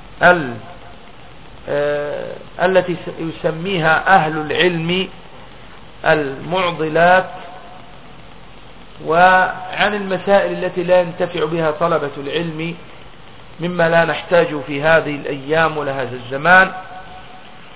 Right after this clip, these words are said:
وأن الكتاب ليس متمذهبا، ليس يجري على وفق خطة مذهب معين، وأن الكتاب قد استوعب أكثر المسائل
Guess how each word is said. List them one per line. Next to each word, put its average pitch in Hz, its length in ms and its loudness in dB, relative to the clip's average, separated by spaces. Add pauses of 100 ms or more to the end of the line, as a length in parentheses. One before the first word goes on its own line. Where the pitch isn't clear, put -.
(1080)
وأن 214 240 6
الكتاب 214 440 4
ليس 196 280 6
متمذهبا، 175 920 0
ليس 165 380 0
يجري 170 560 -2
على 147 240 -2
وفق 175 340 -2
خطة 175 540 -2
مذهب 143 500 -2 (100)
معين، 156 560 0 (1400)
وأن 220 280 2
الكتاب 202 480 4
قد 185 280 4
استوعب 180 960 4 (1300)
أكثر - 440 4
المسائل 180 800 4